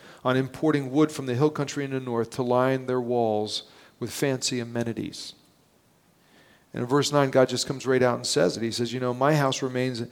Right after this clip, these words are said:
in ruin while each of you is busy with his own house." And the Hebrew term that's used here for busy literally means to run around like crazy.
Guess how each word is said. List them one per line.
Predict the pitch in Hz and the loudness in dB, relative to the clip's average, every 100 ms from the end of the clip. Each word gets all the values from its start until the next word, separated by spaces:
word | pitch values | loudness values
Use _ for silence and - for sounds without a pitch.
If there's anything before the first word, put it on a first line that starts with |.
| - - - | -12 -14 -6
in | 127 120 | -6 0
ruin | 151 185 127 | 2 2 2
while | 120 123 | 0 0
each | 165 170 | 0 0
of | 147 | -2
you | 135 131 | 0 -2
is | 107 | -4
busy | - 147 135 147 | 0 2 2 0
with | 131 127 | 0 0
his | 135 131 | 2 0
own | 139 139 | -2 -2
house." | 156 87 - - - _ _ _ - - _ _ _ _ _ - | -4 -6 -8 -14 -16 _ _ _ -20 -20 _ _ _ _ _ -4
And | 139 | 0
the | 139 | 2
Hebrew | 190 233 220 | 4 4 2
term | - 190 170 | 2 2 4
that's | 143 - | 0 0
used | 175 - | -2 0
here | 151 | -2
for | 147 120 | 0 0
busy | 135 127 240 240 - - - - | 4 4 2 0 -8 -20 -14 2
literally | 151 196 202 175 | 8 10 8 6
means | 151 147 143 - | 4 0 -2 -4
to | 131 | 0
run | 135 208 | 4 6
around | 185 170 151 | 6 4 4
like | 123 | -2
crazy. | - - 143 139 117 98 78 | -4 0 4 4 2 -4 -8